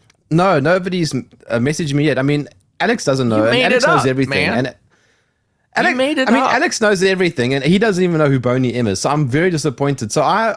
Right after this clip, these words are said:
Speaker 1: I've got this weird feeling that I'm, like, this, this lone voice <laughs> in, in, in the world of Boney M. But Bo-, B O N E Y M, they, they got, like, one of the most famous Christmas albums of all time.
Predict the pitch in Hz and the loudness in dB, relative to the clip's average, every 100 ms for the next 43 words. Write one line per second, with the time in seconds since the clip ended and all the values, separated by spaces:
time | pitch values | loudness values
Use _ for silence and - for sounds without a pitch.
0 | 175 185 214 214 196 131 139 196 165 - | -4 -4 -4 -2 -2 0 2 2 0 -2
1 | 170 127 123 120 147 151 135 - 131 120 | 0 0 0 0 -2 -2 -2 -4 -8 -8
2 | - 135 123 110 120 147 123 127 127 - | -6 -4 -2 0 0 0 0 0 0 -2
3 | - - 190 - 196 - 196 - 175 - | -4 -2 -2 0 0 0 -2 -2 -4 -2
4 | 302 - - 208 160 180 196 165 156 143 | -4 -2 2 2 2 2 2 2 0 0
5 | 151 160 156 156 110 - - - - 156 | 0 0 0 -2 -2 -8 -20 -20 -4 -4
6 | 147 135 120 147 135 117 - 180 220 214 | -4 -4 -2 -2 -4 -14 -2 2 2 2
7 | 180 196 - 170 175 160 160 151 143 147 | 0 0 0 -2 -2 -2 0 2 2 0
8 | 120 104 - 156 117 110 151 151 - _ | 0 -4 -2 -2 0 0 -2 -4 -16 _
9 | - 185 220 233 226 196 208 202 175 190 | -4 -2 0 -2 0 0 0 0 0 0
10 | - - 202 202 190 - 214 - 185 156 | -4 -4 -2 -2 -4 -4 -6 -2 -4 -2
11 | 151 156 143 131 131 135 143 110 85 | -2 -2 0 0 0 -2 -2 -4 -6